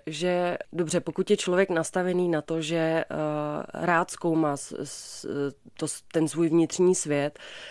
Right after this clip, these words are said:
eh, má třeba rád sny, eh, zkoumá je, zajímá se o to, přemýšlí o tom svém vnitřním zázemí, prostředí, tak, eh, pak jako rozumím tomu, že i preventivně třeba, spíš jako ze zvědavosti, z toho právě z té chuti hloubat,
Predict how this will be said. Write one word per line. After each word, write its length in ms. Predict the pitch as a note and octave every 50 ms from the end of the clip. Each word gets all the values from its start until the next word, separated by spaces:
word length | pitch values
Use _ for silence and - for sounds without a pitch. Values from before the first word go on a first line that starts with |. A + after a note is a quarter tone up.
| - - - -
eh, 200 | - - D3+ D3
má 240 | D3 D#3+ D#3 D3+ D3
třeba 280 | - - E3 D3 D#3+ D3+
rád 240 | D3+ D3+ D3 -
sny, 600 | - - E3+ E3+ F3 F3+ F3+ F3 F3 F3+ F3 E3 -
eh, 120 | - D3+ C#3+
zkoumá 560 | - - - F3 F3+ F3+ F3 F3 E3+ E3 E3
je, 140 | D#3+ D#3+ D3+
zajímá 420 | D#3 E3+ F3 F3 F3 F3 E3 E3
se 140 | D#3+ - F3
o 100 | D#3 D#3
to, 120 | - E3+ -
přemýšlí 600 | - - G3 F#3+ G3+ G3 - - E3+ E3 D#3 -
o 60 | -
tom 200 | - F3 E3+ E3
svém 300 | - E3 E3+ E3 E3 E3
vnitřním 540 | E3 E3 D#3 - - F3 E3 E3 E3 E3+ E3 - - - - - - - - - -
zázemí, 560 | - D3+ F3 D#3 D3+ D3 D#3 E3+ E3 E3+ D#3+ D3+
prostředí, 640 | E3+ E3 D#3 - - - F3+ E3+ C#3+ D#3 D#3 D3 - - - - - - - - - - - -
tak, 260 | F#3 F3+ F3 - -
eh, 60 | F3 E3+ E3+ E3+
pak 260 | - - F3+ F3+ -
jako 220 | F#3 F3 - G#3+
rozumím 420 | G3 F3 D#3+ E3 F#3 G3 G3 F#3+ F3+
tomu, 240 | - D#3 D#3+ E3+ D#3+
že 100 | E3+ F#3
i 120 | - E3+
preventivně 640 | - F3 F3 F3+ G3+ A3+ G#3+ G#3 F3+ D#3 D3+ D3+ C#3
třeba, 360 | - - E3 C3 C#3 C#3 C#3
spíš 320 | - - - D#3 D3+ -
jako 160 | F3 - - D#3+
ze 140 | C#3+ E3
zvědavosti, 840 | D3+ C3+ D#3+ F3 E3+ F#3+ G3 G3 F3+ E3 - - - - D3+ C#3 C#3+ -
z 120 | - -
toho 300 | - D#3+ E3 E3+ D#3 - - -
právě 300 | D#3+ D#3 D3 D3 D#3+ D3+
z 80 | -
té 100 | - E3+
chuti 320 | - - - F3+ - F#3+ F3+
hloubat, 560 | F#3 F3+ D#3+ D#3+ D#3 C#3+ C#3 C3+ D3 -